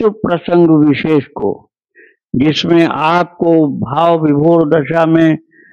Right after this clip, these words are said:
रुका नहीं जाता है बिना आंखों से आंसू गिराए, तो उसको आप डाउनलोड कर लो या नोट कर लो कहीं, उन, उन चरित्रों को थोड़े थोड़े दिन के बाद आप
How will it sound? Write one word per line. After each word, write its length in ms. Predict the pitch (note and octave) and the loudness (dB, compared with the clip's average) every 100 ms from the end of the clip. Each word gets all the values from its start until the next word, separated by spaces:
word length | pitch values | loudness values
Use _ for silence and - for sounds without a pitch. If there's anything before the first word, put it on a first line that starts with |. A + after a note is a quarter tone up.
| _ _ _ _ - | _ _ _ _ -8
रुका 500 | D3 D#3+ E3+ G#3 G#3+ | 0 2 2 2 2
नहीं 320 | G#3+ G3 F#3+ | 4 4 2
जाता 320 | F#3 E3+ - E3 | 0 -2 -2 0
है 180 | E3 | 0
बिना 300 | D#3 D#3 D#3 | 2 2 2
आंखों 360 | D#3 D3 D#3+ D3 | 2 0 -2 -4
से 200 | B2 C#3+ | -2 -2
आंसू 260 | C3+ - C#3+ | -2 -2 -4
गिराए, 360 | - - - - _ _ _ _ _ _ _ _ _ - | -2 -2 -4 -10 _ _ _ _ _ _ _ _ _ -16
तो 300 | - F3 F#3+ | -6 0 0
उसको 340 | F3 - A#3+ | 0 0 0
आप 260 | A#3 A3+ A#3+ - - - | 2 2 -2 -8 -10 -4
डाउनलोड 540 | E3+ F#3+ G3 G#3 G#3 | 0 2 2 2 0
कर 160 | - G#3+ | -2 0
लो 160 | A3+ | 2
या 100 | A3+ | 4
नोट 340 | G3 G3 G#3+ - | 4 2 0 -2
कर 160 | F#3+ | -2
लो 140 | G3 G3+ | 0 0
कहीं, 360 | G3+ F#3+ A#3+ - _ _ _ _ _ | 0 2 2 0 _ _ _ _ _
उन, 180 | G3 A#3 | 0 2
उन 160 | A#3 G#3+ | 4 2
चरित्रों 540 | G#3+ G#3 G#3 A3 A3+ | 0 0 0 0 -2
को 140 | A#3+ | 0
थोड़े 300 | G3+ F3+ F#3 | -2 0 0
थोड़े 300 | G3 F#3 F3+ | 0 -2 -2
दिन 140 | F#3 F3+ | 0 0
के 120 | F3+ | 0
बाद 320 | F3 F3+ E3+ | 0 2 2
आप 280 | - D3 D3 | -2 -2 -2